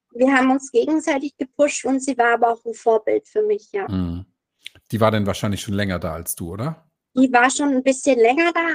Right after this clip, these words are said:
Speaker 1: als ich, ja.
Speaker 2: Hm.
Speaker 1: Und, ähm, man muss aber sagen, wir, wir sind dann zum Schluss, wir waren, also man hat uns nur noch zu zweit gesehen. Also
Speaker 2: Mhm.
Speaker 1: das war so, da wo sie war, war ich auch. <laughs>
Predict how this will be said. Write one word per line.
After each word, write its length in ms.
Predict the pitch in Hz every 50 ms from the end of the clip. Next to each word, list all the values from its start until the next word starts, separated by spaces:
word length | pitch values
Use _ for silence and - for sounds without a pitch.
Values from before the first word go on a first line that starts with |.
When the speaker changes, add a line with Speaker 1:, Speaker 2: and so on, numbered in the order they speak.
| 311 320
Speaker 1:
als 200 | 330 - - -
ich, 320 | - 349 381 381 - -
ja. 220 | - 226 233 254 320 427 453
Speaker 2:
Hm. 480 | - - 196 - 185 190 98 - - _ _ _ _ _ _ _ _ _ _
Speaker 1:
Und, 760 | - 247 247 254 262 262 262 262 262 262 262 262 - - - -
ähm, 680 | 220 220 220 226 233 240 240 240 240 233 240 254 269 - _ _ _ _ -
man 200 | 226 233 233 240
muss 200 | 247 269 262 269
aber 240 | 240 233 233 240
sagen, 500 | 240 - 240 214 220 233 - 269 254 240 226 _
wir, 220 | - 247 240 233 240 -
wir 140 | _ 240 233
sind 240 | 226 - 247 247 247
dann 320 | 247 247 240 240 - - - - _ _
zum 200 | _ - 262 240 233
Schluss, 380 | - - 247 233 262 - -
wir 140 | 226 240 220 226
waren, 300 | 220 220 220 226 220 220 -
also 280 | - 226 226 233 - - - -
man 100 | 226 226
hat 120 | 254 - 269
uns 220 | 254 - - -
nur 120 | 254 254
noch 160 | 262 269 - -
zu 120 | - 240
zweit 320 | - - - 202 220 220 -
gesehen. 380 | - 247 - - 214 - - - _ _ _ _ _ - _ - _ _ -
Also 200 | - - - 240
Speaker 2:
Mhm. 40 |
Speaker 1:
das 220 | 202 247 247 - 226
war 160 | 233 226 247 269 -
so, 120 | 277 269 254
da 200 | - 240 240 226
wo 80 | 240
sie 300 | 269 262 - 285 269 262
war, 200 | 269 269 277 277 240
war 100 | 233 226 240
ich 180 | 254 - -
auch. 260 | - 226 240 277 269 - 440 - _
<laughs> 160 | - 339 330